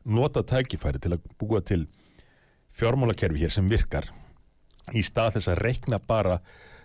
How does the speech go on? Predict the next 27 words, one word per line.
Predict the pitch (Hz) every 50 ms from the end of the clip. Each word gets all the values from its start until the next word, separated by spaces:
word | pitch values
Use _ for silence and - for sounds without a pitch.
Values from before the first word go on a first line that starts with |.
| - -
þær | - 98 95 90 -
tekjur | - 113 104 - - 107 -
sem | - 107 101
að | 98 92 87 98
ríkið | 95 104 98 - - 98 87 90
hafði | 92 90 92 87
af | 85
því | 98 90
að | -
selja | - 101 95 95 92 92 90
í | 87
tryggð | - - 87 87 87 90
Íslandsbanka. | 85 - 82 80 - 82 - - 78 87 - - - - _ - _ _ _ _ _ _ _ _ _ _ _ _ - - - - - - - - -
Það | - 113 120 131 135
hefði, | 131 127 123 117 113 110 - - - - - - - - - - - -
það | - 120 123
hefði | 127 123 120 113 113 110
verið, | 104 95 - - - - 101 95
verið | 95 90 85 85 87
miklu | 113 180 240 214 - - - - 139 117
meiri | 113 117 113 110 98
verðmæti | 113 110 95 85 76 - - - - - - - - - - - - - -
í | - 107 101
því | - - 104
að | 95 90 85 - - - - 104
nota | 107 110 - - - 90 95 - - - - _ _ - - -
aðstæðurnar | 107 107 - - 107 95 87 87 92 87 -